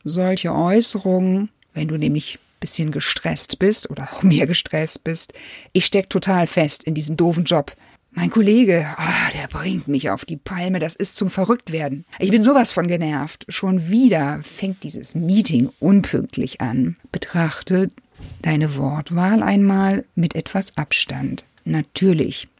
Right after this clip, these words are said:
sind solche Momente ziemlich frustrierend. Gleichzeitig wird unsere Gefühlslage ganz wesentlich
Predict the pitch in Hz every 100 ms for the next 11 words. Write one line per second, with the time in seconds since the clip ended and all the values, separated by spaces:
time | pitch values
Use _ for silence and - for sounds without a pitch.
0 | _ _ - 175 170 - - 151 180 175
1 | 165 147 147 151 147 156 143 - - 214
2 | 160 - - 123 - - - 147 147 120
3 | 131 - _ _ - 151 131 151 - 196
4 | 180 196 254 285 - - - 156 - -
5 | 151 143 151 - 220 - 147 135 143 -
6 | 151 - 143 175 165 135 131 -